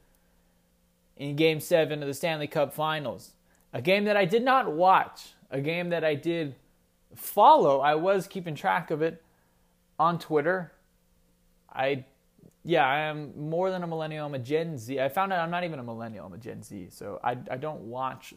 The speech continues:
sporting events. I follow them on Twitter, and I keep up with news storylines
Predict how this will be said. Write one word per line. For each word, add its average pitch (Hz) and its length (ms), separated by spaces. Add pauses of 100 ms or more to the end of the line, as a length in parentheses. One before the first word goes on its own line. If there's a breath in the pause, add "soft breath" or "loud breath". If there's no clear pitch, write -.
sporting 135 440
events. 110 480 (440 soft breath)
I 120 100
follow 147 460
them 139 440 (460)
on 120 240
Twitter, 160 520 (720 soft breath)
and 113 140
I 107 80
keep 117 300
up 113 240
with - 320 (420)
news 117 540 (320)
storylines 113 720